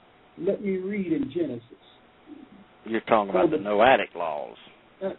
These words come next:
Speaker 2: let me read in Genesis what was established before Levi, based on the, the content we're speaking of now, the conversation. Genesis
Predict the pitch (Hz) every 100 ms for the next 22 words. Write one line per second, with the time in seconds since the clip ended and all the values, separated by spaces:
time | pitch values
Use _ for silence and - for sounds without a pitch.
0 | _ _ _ - 123 143 156 185 185 190
1 | 190 180 180 170 180 151 - 120 _ -
2 | 127 175 - 156 143 - 156 135 127 -
3 | 131 127 147 135 135 143 117 - - _
4 | _ _ _ _ - 120 156 160 160 143
5 | - - - 139 147 190 190 165 - 147
6 | 147 143 - 160 139 127 127 131 170 139
7 | 107 120 - - 143 - - 302 - -
8 | _ _ _ _ _ _ _ _ _ _
9 | _ _ _ _ _ 127 190 180